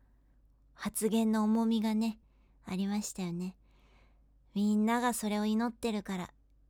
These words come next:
幸せになれよという気持ちでいっぱいです。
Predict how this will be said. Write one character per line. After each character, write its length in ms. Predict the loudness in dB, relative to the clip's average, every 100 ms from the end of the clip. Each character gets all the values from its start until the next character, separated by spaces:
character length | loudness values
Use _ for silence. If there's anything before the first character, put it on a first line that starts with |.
| _ _ _ _ _ _ _ -8
幸 440 | -2 2 2 0
せ 180 | 0 0
に 160 | 0
な 160 | 0 0
れ 160 | 0 0
よ 220 | 0 0
と 200 | -4 -12
い 120 | -12
う 160 | -12 -14
気 120 | -8
持 180 | -6 -6
ち 140 | -8
で 80 | -6
い 80 | -6
っ 40 | -8 -10
ぱ 120 | -6
い 80 | -6
で 120 | -6
す。 220 | -10 -14